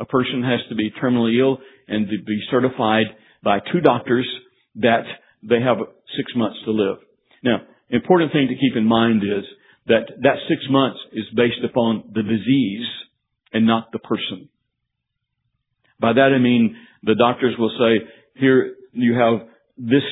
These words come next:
stage of cancer, that if it goes untreated, this stage of cancer normally takes a person's life in X number of months." Now,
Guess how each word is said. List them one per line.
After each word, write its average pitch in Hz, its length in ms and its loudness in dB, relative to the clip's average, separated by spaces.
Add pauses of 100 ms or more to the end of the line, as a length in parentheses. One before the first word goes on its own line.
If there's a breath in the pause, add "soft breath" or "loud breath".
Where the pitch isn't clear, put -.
(100)
stage 127 300 4
of 110 160 -8
cancer, 127 520 -2 (180 loud breath)
that 113 120 0
if 113 100 -2
it 104 100 -4
goes 123 200 0
untreated, 123 580 0 (300 loud breath)
this 143 160 2 (120)
stage 127 300 2
of - 60 -20
cancer 117 480 -6 (100)
normally 120 500 0 (180)
takes 120 180 -2
a 117 40 -10
person's 117 380 -4
life 107 280 -4
in 98 100 -10
X 98 220 -10
number 98 200 -10
of 87 80 -12
months." 90 280 -16 (1000)
Now, 127 220 2